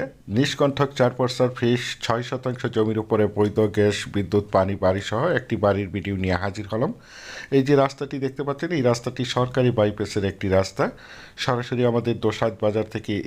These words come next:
এদিক দিয়ে কাঠগোড়া, জিরাবর এবং আশুলিয়া চলে গেছে। সুতরাং এই রাস্তাটি দিয়ে আপনারা চাইলে অতি সহজেই অল্প সময়ের মধ্যে আশুলিয়ার যে কোনো জায়গায় যে কোনো প্রান্তে যাতায়াত করতে পারবেন। এবং এই যে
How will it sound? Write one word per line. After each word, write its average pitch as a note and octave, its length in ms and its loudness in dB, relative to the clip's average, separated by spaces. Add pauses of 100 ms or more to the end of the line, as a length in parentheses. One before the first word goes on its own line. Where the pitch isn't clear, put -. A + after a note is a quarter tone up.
এদিক F#2+ 280 -4
দিয়ে G#2 220 2
কাঠগোড়া, G2 500 0
জিরাবর G2 520 2 (140)
এবং F2+ 180 0 (100)
আশুলিয়া G#2 420 0
চলে F#2+ 240 -2
গেছে। F#2+ 220 -4
সুতরাং D3+ 420 2
এই D3+ 180 6
রাস্তাটি C#3+ 360 0
দিয়ে C#3 260 2
আপনারা B2+ 280 -2
চাইলে B2+ 320 0
অতি A#2 260 0
সহজেই A#2+ 380 2
অল্প G2+ 260 0
সময়ের A2+ 340 -2
মধ্যে G#2+ 240 0 (640)
আশুলিয়ার A2+ 580 -2
যে C3+ 100 -4
কোনো D3 220 -6
জায়গায় C3 380 2
যে A#2+ 160 0
কোনো A#2+ 220 0
প্রান্তে G#2+ 360 0
যাতায়াত F#2+ 400 -2
করতে F#2+ 180 -4
পারবেন। F#2+ 280 0 (600)
এবং A#2 300 2
এই C3 160 -2
যে C#3 60 -2